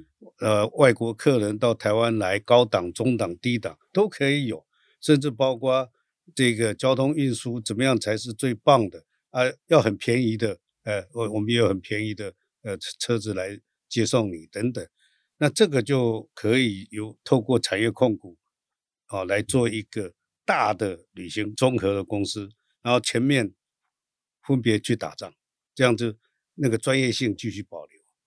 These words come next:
餐饮业也是一样，哦，那只要讲跟我们本业比较相关的话，那I C设计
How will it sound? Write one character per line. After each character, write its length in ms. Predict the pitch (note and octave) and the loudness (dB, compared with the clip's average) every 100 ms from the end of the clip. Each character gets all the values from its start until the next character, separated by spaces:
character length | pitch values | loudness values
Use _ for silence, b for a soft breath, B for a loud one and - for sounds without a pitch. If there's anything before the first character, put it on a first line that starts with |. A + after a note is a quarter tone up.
| - | -6
餐 200 | - F3 | 0 2
饮 120 | B2+ | 2
业 220 | D3 D3+ | 0 0
也 100 | G2+ | -2
是 200 | F2 A#2+ | -6 -8
一 80 | A2 | -8
样， 180 | A#2 G#2 _ _ _ _ _ _ | -10 -14 _ _ _ _ _ _
哦， 220 | - G#2+ A#2 | -8 -4 0
那 300 | C3+ B2+ B2 | 2 2 0
只 100 | A2 | 0
要 100 | B2+ | 0
讲 280 | - G2 G2 | 2 -2 0
跟 220 | B2+ B2+ | 0 2
我 100 | A2 | 2
们 300 | G2+ G#2+ G2 _ _ | 0 -4 -8 _ _
本 120 | - G2+ | -4 2
业 160 | B2 | 2
比 120 | G2+ | 2
较 160 | G#2+ A2 | 0 2
相 240 | - A#2 | 2 0
关 200 | A2 A2+ | 0 0
的 140 | A2+ G#2+ | 2 0
话， 140 | A2 | 0
那 260 | G#2 A2 G#2+ _ _ _ _ _ | 0 -2 -6 _ _ _ _ _
I 160 | - B2 | 2 2
C 160 | B2+ | 2
设 240 | A2+ - G#2+ | -4 -4 -4
计 240 | - G#2 | -6 -16